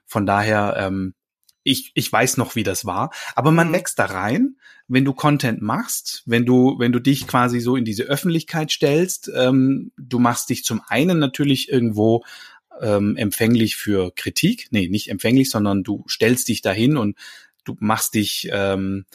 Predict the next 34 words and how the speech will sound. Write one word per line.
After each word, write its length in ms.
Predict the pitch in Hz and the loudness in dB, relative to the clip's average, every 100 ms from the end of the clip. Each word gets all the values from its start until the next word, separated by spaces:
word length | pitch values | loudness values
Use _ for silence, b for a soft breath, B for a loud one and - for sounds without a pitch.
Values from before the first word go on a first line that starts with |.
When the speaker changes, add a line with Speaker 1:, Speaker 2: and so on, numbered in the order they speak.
| B B | B B
Speaker 2:
Man 80 | 170 | -4
Speaker 1:
du 40 | |
Speaker 2:
macht 140 | 165 143 | -2 2
die 40 | |
Speaker 1:
kannst 180 | 135 156 | 2 4
Speaker 2:
Tür 140 | 339 | 4
Speaker 1:
eventuell 380 | 349 165 156 117 | 4 4 4 0
Speaker 2:
auf. 180 | 101 - _ 311 | -4 -10 _ -14
Mhm. 240 | 294 240 165 | -10 -8 -4
Speaker 1:
Ja, 320 | 139 101 92 - | -2 -2 -4 0
genau. 280 | 127 117 107 | 2 2 0
Du 80 | 110 | -2
kannst 320 | 143 165 - | -2 -2 0
kritisiert 400 | 135 120 107 117 | -2 -2 -2 -2
werden, 240 | 127 147 | -2 -2
theoretisch, 460 | 156 151 160 262 180 | -2 -2 -2 -2 -6
Speaker 2:
Mhm. 180 | 156 254 B - | -8 -12 B -8
Speaker 1:
was 260 | 95 104 | -2 0
auch 200 | 104 98 | 0 -4
passiert. 420 | - - 139 214 - B B B _ _ - | -8 -6 -4 -4 -8 B B B _ _ -6
Aber 380 | 139 185 226 - | -2 0 0 0
eben 260 | 175 196 185 | 2 2 0
auch 260 | 139 165 | -2 -2
von 440 | - - 143 175 - | -4 0 2 2 0
solchen, 540 | 131 139 156 143 - _ - | 0 0 0 -2 -4 _ -12
äh, 200 | 131 117 | -6 -4
super 320 | - 175 170 | 0 0 2
netten, 340 | 143 139 - 147 | 2 2 2 2
lieben 260 | 135 131 | 4 2
Menschen 360 | 127 123 - 117 | 2 2 0 -4
wie 100 | 107 | -2
dir 240 | 113 165 | 0 0
angesprochen 560 | 170 196 - - 190 202 | 0 -6 -6 -4 -2 2
werden. 400 | 190 190 254 | 2 4 0